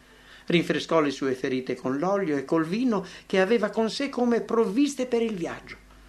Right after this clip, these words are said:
Lo adagiò sulla sua cavalcatura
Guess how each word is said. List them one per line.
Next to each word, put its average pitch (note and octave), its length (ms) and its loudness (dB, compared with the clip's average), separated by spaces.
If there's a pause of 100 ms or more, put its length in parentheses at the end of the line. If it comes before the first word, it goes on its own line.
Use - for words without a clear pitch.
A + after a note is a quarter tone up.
(460)
Lo F#3 120 2
adagiò D#3+ 440 6
sulla D3 280 0
sua C#3+ 260 -2
cavalcatura F#3+ 960 -4